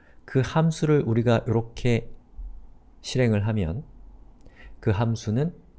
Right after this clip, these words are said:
애플리케이션이라는 것을 리턴하고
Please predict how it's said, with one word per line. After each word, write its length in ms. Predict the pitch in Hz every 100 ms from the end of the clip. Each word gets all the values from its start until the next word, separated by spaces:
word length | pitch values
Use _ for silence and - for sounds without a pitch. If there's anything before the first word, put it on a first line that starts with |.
| - - - - 104
애플리케이션이라는 1900 | 95 - - 143 139 139 143 139 - - 139 131 - 127 123 113 107 104
것을 320 | 98 95 98 87
리턴하고 1040 | - - - 107 104 92 - 80 98 -